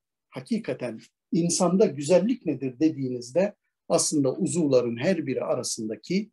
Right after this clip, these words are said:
uyumdur. Dolayısıyla güzellik nedir?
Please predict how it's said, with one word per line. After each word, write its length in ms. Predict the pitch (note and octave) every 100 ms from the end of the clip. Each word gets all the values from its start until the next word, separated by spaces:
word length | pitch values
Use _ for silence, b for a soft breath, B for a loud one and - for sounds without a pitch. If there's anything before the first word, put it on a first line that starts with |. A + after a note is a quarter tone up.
| _ -
uyumdur. 640 | B2 A#2 G2+ F#2+ - - _ _ _ _ B B B -
Dolayısıyla 560 | G3 D4 C#4 - C4+
güzellik 640 | D#3+ F3 G3 C4+ C4+ - B3
nedir? 520 | C#4+ D#4+ G#3+ -